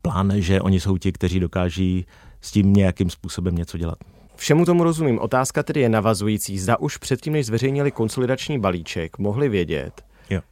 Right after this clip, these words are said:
Speaker 2: že prostě přijdou další škrty v návaznosti na ten balíček. Protože, jak říkám,
Speaker 1: Jo.
Speaker 2: už se hledají škrty na letošní rok, asi dvacet miliard. Měla to řešit vláda,
Speaker 1: Mhm.
Speaker 2: zatím to neřešila.
Speaker 1: Mhm.
Speaker 2: Eh, řeší se minus deset procent z vědy a výzkumu,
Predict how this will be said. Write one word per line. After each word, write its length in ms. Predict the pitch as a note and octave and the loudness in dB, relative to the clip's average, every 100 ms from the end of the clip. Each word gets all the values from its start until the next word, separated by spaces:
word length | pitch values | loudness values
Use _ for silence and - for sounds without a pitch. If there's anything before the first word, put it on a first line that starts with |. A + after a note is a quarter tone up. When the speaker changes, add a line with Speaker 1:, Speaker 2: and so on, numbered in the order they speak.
| _ - | _ -12
Speaker 2:
že 180 | G2 A#2 | -4 -2
prostě 300 | C3 B2 D3 | -2 -2 -4
přijdou 320 | - C3+ C#3+ | -4 0 2
další 340 | C3+ A#2 A#2 C#3+ | 4 0 0 -6
škrty 300 | - - C3+ | -6 -4 0
v 60 | |
návaznosti 560 | B2 A2+ B2 B2 - B2+ | 2 2 2 0 -2 -2
na 100 | A#2+ | 0
ten 140 | C3 | 0
balíček. 580 | B2 B2+ B2+ - D2+ - - - | 0 -2 -4 -8 -8 -10 -20 -6
Protože, 300 | A2 G#2+ C3 | -4 -2 -2
jak 140 | B2 | -2
říkám, 240 | B2 A#2+ | -4 -2
Speaker 1:
Jo. 60 | G2+ | 0
Speaker 2:
už 160 | B2 - | -2 -4
se 80 | B2 | -2
hledají 320 | B2+ A#2+ A#2+ | 0 0 -2
škrty 320 | - A2+ B2 | -4 -4 -2
na 120 | A#2+ | 0
letošní 420 | B2 A#2+ G#2+ G#2+ | 0 -2 -6 -4
rok, 160 | F#2+ - | -4 -4
asi 160 | F#2 G#2+ | -6 -2
dvacet 380 | A2 - B2+ | -2 -2 -4
miliard. 440 | A2 F#2+ E2+ D#2 - | -4 -2 -4 -6 -6
Měla 180 | G2 G#2 | -4 -2
to 100 | A2+ | -4
řešit 280 | A2 B2+ | -6 -6
vláda, 320 | A2+ A2+ A2 G2 | -2 0 2 0
Speaker 1:
Mhm. 40 | |
Speaker 2:
zatím 260 | F2+ G#2 G2 | -4 -6 -4
to 100 | A#2 | -4
neřešila. 560 | A2 A#2+ - F#2+ E2 - - - | -2 -4 -4 -8 -8 -12 -16 -4
Speaker 1:
Mhm. 160 | G2+ G2 - G#2+ G#2+ A2 G#2+ | -4 -4 -4 -2 2 2 2
Speaker 2:
Eh, 40 | |
řeší 260 | G#2 G#2 A2+ | -2 -4 -4
se 480 | - A#2+ A2+ A2+ A2 | 0 2 4 4 4
minus 360 | A2 A2+ A#2 | 2 2 2
deset 280 | A#2 B2+ A#2 | 0 -2 -2
procent 360 | A#2 A2 A#2+ G#2+ | -2 -2 -2 0
z 40 | |
vědy 220 | A2 G#2+ | 2 2
a 40 | A2 | 0
výzkumu, 640 | A#2 - G2 B2 G2+ | -2 -4 -2 2 0